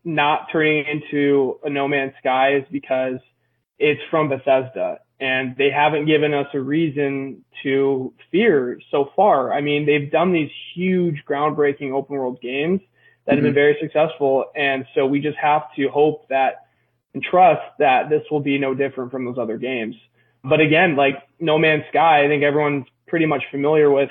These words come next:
Speaker 1: that game and its release, but they tried to do something very similar to what Starfield's doing, where it's, you explore, it's a big space exploration game, and you kinda make your own path.
Speaker 2: Mm-hmm.
Speaker 1: And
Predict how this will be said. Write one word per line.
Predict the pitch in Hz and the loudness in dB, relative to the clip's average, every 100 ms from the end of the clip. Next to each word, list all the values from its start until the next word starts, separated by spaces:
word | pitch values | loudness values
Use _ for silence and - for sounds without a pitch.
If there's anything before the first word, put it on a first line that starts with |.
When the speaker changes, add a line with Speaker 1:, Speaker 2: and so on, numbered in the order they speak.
| - | -2
Speaker 1:
that | 131 113 | -4 -2
game | 135 143 143 | -4 -2 -2
and | 135 131 | -4 -6
its | 127 - | -10 -6
release, | 127 165 180 - | 0 2 2 0
but | 135 131 - _ _ _ | -4 -4 -6 _ _ _
they | 160 151 | -2 0
tried | - 190 | 2 4
to | 175 | 4
do | 156 151 | 2 0
something | 165 160 156 | -2 -4 0
very | 147 151 147 | 0 0 -2
similar | 151 151 156 | -4 0 2
to | 147 | 2
what | 139 - | 0 0
Starfield's | 143 170 147 127 - | 0 0 -2 -4 -4
doing, | 131 127 127 | -4 -4 -6
where | 131 | -4
it's, | 127 - _ | -6 -10 _
you | 156 147 | -10 -6
explore, | 139 139 - 143 139 | -8 -8 -6 0 0
it's | - - | -2 -6
a | |
big | 147 147 - | -4 -4 -6
space | _ - 160 156 | _ -2 -2 -2
exploration | 139 - 135 127 135 - 123 | -6 -6 -6 -4 -4 -6 -10
game, | 110 107 117 - _ | -10 -10 -14 -20 _
and | 143 139 135 | -4 -4 -4
you | 131 | -6
kinda | 147 131 | -6 0
make | 143 143 | 0 0
your | 143 | -2
own | 135 127 | -2 -4
path. | - 143 156 - - _ _ _ _ 151 | 0 4 4 0 -10 _ _ _ _ -4
Speaker 2:
Mm-hmm. | 139 | 2
Speaker 1:
And | 135 139 135 127 | 2 2 0 -4